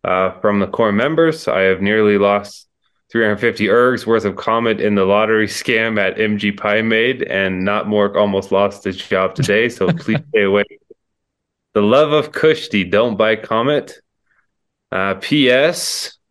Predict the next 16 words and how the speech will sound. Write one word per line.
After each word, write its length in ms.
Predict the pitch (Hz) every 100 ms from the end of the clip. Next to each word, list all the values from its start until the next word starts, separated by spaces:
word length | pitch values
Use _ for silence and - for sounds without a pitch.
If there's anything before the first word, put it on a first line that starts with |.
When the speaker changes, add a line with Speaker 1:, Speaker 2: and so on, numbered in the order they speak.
| -
Speaker 1:
about 440 | 101 107 110 -
the 100 | 110
boring 380 | 101 113 120 113
technical 560 | - 117 123 110 107
stuff, 420 | 101 - 113 110 - _ _
uh, 260 | 92 92 95
not 220 | 98 95
mork 340 | 104 104 104 - _ _ _ _ -
can 120 | 95
inform 480 | 90 - 117 113 110
you, 400 | 113 113 107 - _
uh, 240 | 90 90 90
one 240 | 95 101
other 200 | 101 98
time 540 | 95 120 117 113 110
when 380 | 92 95 95 90